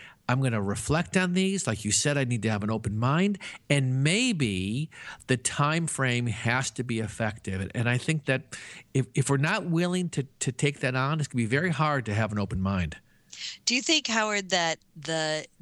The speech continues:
Speaker 2: that if you don't spend that time up front, you are going to spend it at the back end? That's what I think about big strategic decisions.
Speaker 1: Yeah, this is
Speaker 2: Right?
Speaker 1: the classic pay me now or pay me later.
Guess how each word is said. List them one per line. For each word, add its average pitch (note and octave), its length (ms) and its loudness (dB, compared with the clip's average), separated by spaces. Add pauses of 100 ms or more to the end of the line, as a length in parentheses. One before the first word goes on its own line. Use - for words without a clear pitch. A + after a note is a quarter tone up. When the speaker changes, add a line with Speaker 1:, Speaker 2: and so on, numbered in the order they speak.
(140)
Speaker 2:
that E3 200 2
if E3 160 -8
you E3 100 -8
don't F#3+ 460 -2
spend F3+ 340 2
that E3+ 220 2
time E3 340 -2
up D3+ 160 -6
front, D#3 400 -2 (440)
you E3 220 -6
are E3+ 220 0
going E3+ 300 -6
to D#3+ 80 -4
spend F3 440 0
it C#3 320 -4 (800)
at D#3 180 0
the F3+ 80 -6
back D#3 340 0
end? D#3 440 -4 (180)
That's C#4+ 220 2
what B3 100 -4
I F3+ 180 2
think E3+ 280 -6
about D3 440 -8
big F#3 280 0
strategic D#3+ 840 -4 (680)
decisions. C#3 880 -4 (140)
Speaker 1:
Yeah, E3 280 -2
this D#3 180 -2
is G#3+ 160 -2
Speaker 2:
Right? E3+ 220 2
Speaker 1:
the - 40 -8
classic D#3+ 580 -2
pay C#3 200 2
me G3 140 2
now C#3+ 280 2
or C3+ 80 0
pay B2+ 240 2
me B2 120 2
later. F#2 400 0